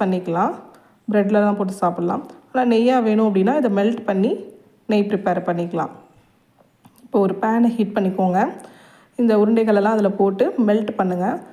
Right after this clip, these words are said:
ஃபஸ்ட்டு மெல்ட் ஆகி வரும்போது பொங்கும். அதனால பாத்திரம் வந்து அகலமான பாத்திரமா இருக்கணும். இந்த மாதிரி ஃபஸ்ட்டு பொங்கி வரும். அதுக்கப்புறம் இந்த மாதிரி டார்க்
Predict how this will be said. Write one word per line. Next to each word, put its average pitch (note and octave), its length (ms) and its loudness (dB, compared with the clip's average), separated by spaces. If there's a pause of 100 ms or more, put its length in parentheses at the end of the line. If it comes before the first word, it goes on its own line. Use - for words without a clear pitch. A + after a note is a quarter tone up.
(240)
ஃபஸ்ட்டு A#3+ 400 -2
மெல்ட் A#3 260 2
ஆகி B3 200 0
வரும்போது G3+ 300 0 (140)
பொங்கும். B3 460 2 (260)
அதனால A3 280 2 (160)
பாத்திரம் C#4 380 2
வந்து A3+ 160 2
அகலமான G#3+ 480 2
பாத்திரமா F#3+ 400 0
இருக்கணும். F3+ 440 -2 (2500)
இந்த A3+ 200 0
மாதிரி G#3+ 180 2
ஃபஸ்ட்டு A#3 400 -4
பொங்கி G3+ 360 0
வரும். B3+ 260 0 (600)
அதுக்கப்புறம் G3+ 420 0
இந்த B3 120 4
மாதிரி G#3+ 160 2
டார்க் G3+ 400 0